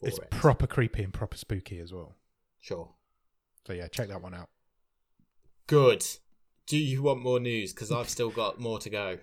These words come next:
Speaker 2: Keep going. You're on a roll.
Speaker 1: Excellent. Right, next. Greg Berlanti, who is the creative mind behind, uh, the Arrowverse,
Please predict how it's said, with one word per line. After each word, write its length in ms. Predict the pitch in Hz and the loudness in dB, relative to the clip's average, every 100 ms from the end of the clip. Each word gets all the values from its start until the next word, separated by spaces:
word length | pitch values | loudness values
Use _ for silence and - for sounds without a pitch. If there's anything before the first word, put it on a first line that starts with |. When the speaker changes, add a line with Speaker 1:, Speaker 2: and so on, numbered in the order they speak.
| - | -8
Speaker 2:
Keep 220 | - 147 143 | 2 4 8
going. 340 | 139 117 90 - _ - | 8 8 2 -10 _ 0
You're 140 | 113 | 4
on 60 | 131 | 6
a 60 | 113 | 8
roll. 340 | 127 95 90 - _ _ - | 8 6 2 -10 _ _ -6
Speaker 1:
Excellent. 440 | 135 - 107 92 - | -4 -4 -6 -6 -4
Right, 300 | 117 92 - - | -2 -2 -4 -14
next. 640 | 131 117 - - - - - _ _ _ _ _ _ _ _ _ _ _ - | -8 -8 -8 -8 -8 -10 -20 _ _ _ _ _ _ _ _ _ _ _ -4
Greg 400 | 143 151 147 - 143 - - | -2 -2 -6 -16 -18 -18 -4
Berlanti, 720 | 131 127 131 123 - 87 - - _ _ _ _ _ _ _ | 0 0 -2 -4 -8 -8 -10 -20 _ _ _ _ _ _ _
who 360 | 110 101 101 - - | -6 -6 -8 -12 -10
is 540 | 104 101 98 101 - - _ _ _ - | -8 -6 -6 -8 -12 -14 _ _ _ -12
the 520 | 101 98 95 92 92 - _ _ | -10 -8 -10 -10 -12 -14 _ _
creative 520 | - 107 104 - 95 - - | -10 -6 -6 -8 -12 -14 -16
mind 600 | 98 95 92 90 87 - _ _ _ | -12 -10 -10 -12 -16 -20 _ _ _
behind, 1200 | 98 87 - - 95 92 90 90 87 87 87 90 - - _ _ _ _ - | -14 -14 -16 -12 -10 -8 -8 -10 -14 -16 -18 -18 -20 -20 _ _ _ _ -16
uh, 240 | 95 92 - | -12 -12 -12
the 280 | - 98 - - | -12 -12 -12 -4
Arrowverse, 920 | 139 127 107 98 76 - - - | 0 0 0 -2 -6 -4 -6 -8